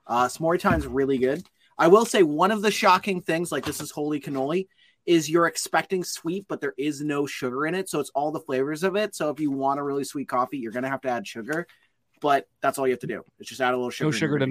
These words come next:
Speaker 2: tonight in my coffee. No sugar tonight in my tea.
Speaker 1: But this is cool, especially if you, like, want specific flavors, and let's say you're, like,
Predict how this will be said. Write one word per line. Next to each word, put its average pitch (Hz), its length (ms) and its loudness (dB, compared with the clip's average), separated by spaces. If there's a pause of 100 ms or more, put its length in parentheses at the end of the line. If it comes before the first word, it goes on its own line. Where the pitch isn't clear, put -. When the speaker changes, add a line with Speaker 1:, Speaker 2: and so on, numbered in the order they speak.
Speaker 2:
tonight 147 140 4
in 143 40 -4
my 139 200 2
coffee. 120 500 0
No 131 180 -2
sugar 139 360 -4
tonight 127 420 -8
in 113 120 -8
my 117 200 -2
tea. 107 440 -6 (760)
Speaker 1:
But 220 80 12
this 277 160 6
is 277 100 0
cool, 277 220 4
especially 220 400 8
if 208 100 -4
you, 214 80 4
like, 185 180 6
want 170 300 2
specific 180 480 -2
flavors, 151 460 -4
and 147 80 -10
let's 139 160 -10
say 151 120 -4
you're, 139 300 -2
like, 123 300 -6